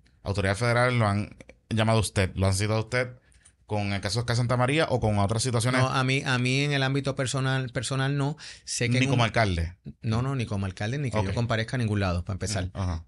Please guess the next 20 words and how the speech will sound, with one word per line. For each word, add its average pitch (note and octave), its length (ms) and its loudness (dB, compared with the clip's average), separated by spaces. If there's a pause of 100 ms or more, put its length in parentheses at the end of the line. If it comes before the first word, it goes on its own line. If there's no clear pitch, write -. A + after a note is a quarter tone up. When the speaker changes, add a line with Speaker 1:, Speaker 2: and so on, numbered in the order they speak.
Speaker 2:
Eh, A#2 180 -2
segundo, A#2 560 0
sí C3 280 -2
hubo C#3+ 280 0
en C3+ 100 0
algún C3+ 240 -2
momento C#3 380 -2
dado D3+ 400 0
por A#2 160 -2
el G#2+ 80 -2
Departamento G#2 600 -4
de A#2+ 60 0
Justicia C3+ 600 -2 (360)
requerimientos G#2+ 600 -2
de A#2 40 -2
información A#2 800 -4
Speaker 1:
Mm. F#2 260 -4
Speaker 2:
cuando, G2+ 840 -2
eh, G2 220 -10
se - 180 -6